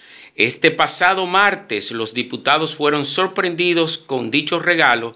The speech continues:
que contienen un muñeco en forma de feto, el ideario de Juan Pablo Duarte, una pañoleta azul con el epígrafe "R D es pro vida"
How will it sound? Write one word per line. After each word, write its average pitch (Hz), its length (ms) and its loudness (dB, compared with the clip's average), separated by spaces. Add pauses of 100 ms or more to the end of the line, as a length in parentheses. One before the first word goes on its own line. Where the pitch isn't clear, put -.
(420)
que 208 180 2
contienen 139 800 -2 (560)
un 214 200 6
muñeco 180 600 4
en 147 100 2
forma 156 460 4
de 147 140 0
feto, 127 640 -2
el 120 160 -2
ideario 139 720 2
de 113 120 -4
Juan 110 360 -6
Pablo 143 320 0
Duarte, 147 640 -2 (500)
una 180 340 4
pañoleta 143 720 0
azul 185 760 -4
con 135 200 0
el 123 120 0
epígrafe 156 760 -2
"R 160 340 2
D 139 340 2
es 135 220 0
pro 143 240 -2
vida" 123 460 0